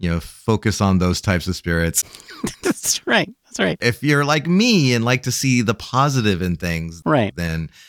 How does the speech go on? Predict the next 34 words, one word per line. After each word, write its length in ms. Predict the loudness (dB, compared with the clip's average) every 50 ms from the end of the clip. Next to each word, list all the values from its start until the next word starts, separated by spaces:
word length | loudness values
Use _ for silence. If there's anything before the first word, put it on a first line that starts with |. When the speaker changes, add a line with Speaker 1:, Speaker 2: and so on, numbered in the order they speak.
| _ _
Speaker 1:
you 80 | -6 -4
know, 60 | -2
then 120 | -2 -2
it's 160 | -2 -4 -4 -2
warm 320 | 0 2 2 4 4 4
and 140 | 2 0 0
fuzzy 480 | 0 0 0 0 0 0 -2 -4 -4
or 280 | -4 -4 -4 -2 -2 -4
bright 360 | -4 -2 -2 0 0 -2 -2 -4
and 140 | -6 -6
refreshing. 480 | -6 -6 -8 -8 -10 -10 -10 -12 -16 -8 -2
Speaker 2:
Right. 320 | 2 2 4 4 2 2 0
It 80 | 0 0
just 160 | -2 -2 -2
depends 300 | -4 -2 0 0 0 2
on 40 | 2
what 100 | 0 0
kind 160 | 0 -2 -2 0
of 80 | 2
artist 360 | 0 0 0 0 -4 -4 -4
you 120 | -6 -4 -4
are. 200 | -2 -2 -2 0
You, 160 | 0 0 0
you 180 | 0 2 2 2
use 300 | 2 4 2 2 2 2
your 120 | 0 -2
paints 360 | 0 -2 -2 -2 -2 -2 -4
in 120 | -4 -4 -2
different 260 | -2 -2 -2 -2 0
ways. 300 | 0 -2 -2 -6 -4 -2 -2 -2 0 -4
Speaker 1:
<laughs> 220 | -6 -10 -8 -2 0
That's 220 | 0 0 0 0
right. 380 | -2 -2 -2 -4 -8 -12 -12 -14 -16 _ _ _ _ _ -12
<laughs> 60 | -12